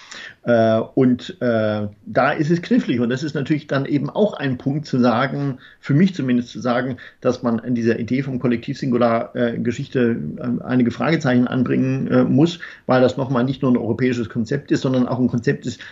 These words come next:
das per se dieser europäischen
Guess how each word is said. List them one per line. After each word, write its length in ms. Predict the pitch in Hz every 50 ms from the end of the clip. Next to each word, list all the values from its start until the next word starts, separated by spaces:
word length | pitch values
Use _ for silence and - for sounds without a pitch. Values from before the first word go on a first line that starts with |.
| - _
das 300 | - 147 131 107 - -
per 200 | - 147 120 110
se 360 | 120 120 127 135 151 160 143 - - _ _ _ _
dieser 280 | - 135 113 123 120 -
europäischen 840 | 123 113 113 110 - 156 170 180 175 175 - 139 139 139 131 123